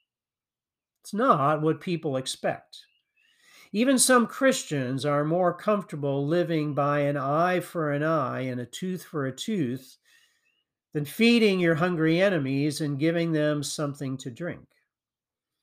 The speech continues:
They may not show it outwardly to you, but inwardly, your undeserved kindness will burn within them because they can't get under your skin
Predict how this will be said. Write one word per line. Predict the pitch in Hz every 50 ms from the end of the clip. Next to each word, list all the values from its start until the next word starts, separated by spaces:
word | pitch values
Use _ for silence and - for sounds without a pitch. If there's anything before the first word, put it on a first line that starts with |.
| _ _ _ _ _ _ _ _ _ _ _ _ _ _ _ _ -
They | 165 170 190
may | 202 220 240 233 226
not | 208 190 180 175 175
show | - - 185 175 170 165
it | 156 156
outwardly | 165 226 285 269 214 147 120 123 123 117
to | 117 - - 127
you, | 113 117 117 123 135 156 165 156
but | 143 170 180 185 160
inwardly, | 185 196 220 262 269 262 214 151 135 123 107 117 113 107 120 127 151 170 165 - _ _ _ -
your | 160 156 175 185 196 190 - -
undeserved | 185 175 208 226 226 214 226 208 185 170 185 185 185 165 - -
kindness | - - - 190 208 202 165 131 92 65 - - - - - - - -
will | 143 127 143 143
burn | 120 110 101 156 165 180 185 190 196 196 196 196 180 165
within | 160 156 - 160 165 160 127
them | 87 - - - - 131 - _ _ _ _ _ _ _ _ _ _ _ _ _ _ _ _
because | - - - 175 156 139
they | 151 170 170
can't | 165 - - 220 220 220 214 202 151
get | 139 180 180 170
under | 175 180 180 175 165
your | 147 135 135 127 131
skin | 139 - - - 220 220 190 143 - - - 131 117 -